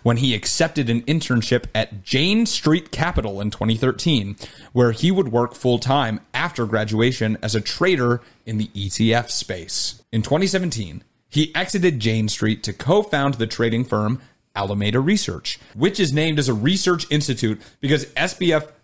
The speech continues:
thought that it would give them clout, not for any, like, actual reason. Uh, which is going to be a recurring theme. He cares more about what things look like than how they actually are.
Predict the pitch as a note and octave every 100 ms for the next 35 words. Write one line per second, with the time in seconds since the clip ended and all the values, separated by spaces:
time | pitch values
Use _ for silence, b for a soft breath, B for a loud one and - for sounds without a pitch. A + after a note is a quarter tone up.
0 | _ - G#3 A#3+ A#3 G#3 D3+ F3+ D#3+ D3+
1 | A#2+ - - C3+ A3 - - b b b
2 | _ - F3 G3+ F#3+ F3+ F3 D#3+ C#3+ -
3 | C#3 D3 - D#3 C3+ A#2+ B2 A#2 G#2+ G2+
4 | G2+ b b b - A2+ A2 - E3+ A3
5 | B3+ B3 G#3+ F#3 E3 F#3 F3+ E3+ E3 D#3+
6 | D3 C#3+ A2+ G2 G#2 A2+ A#2 E3 C3+ C#3
7 | C#3 C3+ A#2+ A#2 A#2 A#2 B2 A#2+ A#2 B2+
8 | A2+ A2 G#2+ A2 A2 A2 A2 F#3+ F3+ E3+
9 | D3 - C3 B2+ G2 F#2+ A1+